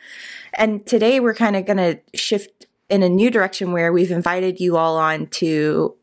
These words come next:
move into the audio space with us and, and to try and test out doing an interview over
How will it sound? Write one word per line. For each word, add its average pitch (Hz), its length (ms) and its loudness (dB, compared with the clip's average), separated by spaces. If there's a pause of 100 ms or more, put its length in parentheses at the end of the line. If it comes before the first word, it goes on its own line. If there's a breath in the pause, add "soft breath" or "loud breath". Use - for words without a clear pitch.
(140)
move 226 280 4
into 240 220 0
the 185 100 0
audio 202 400 -2
space 156 420 -4
with 165 160 -4
us 151 360 -4
and, 160 280 -4
and 160 400 -2
to 170 140 0
try 185 400 -4
and 175 240 -6
test 175 220 -4
out 156 200 -4
doing 160 180 -4
an 147 100 -4
interview 160 640 0
over 151 520 0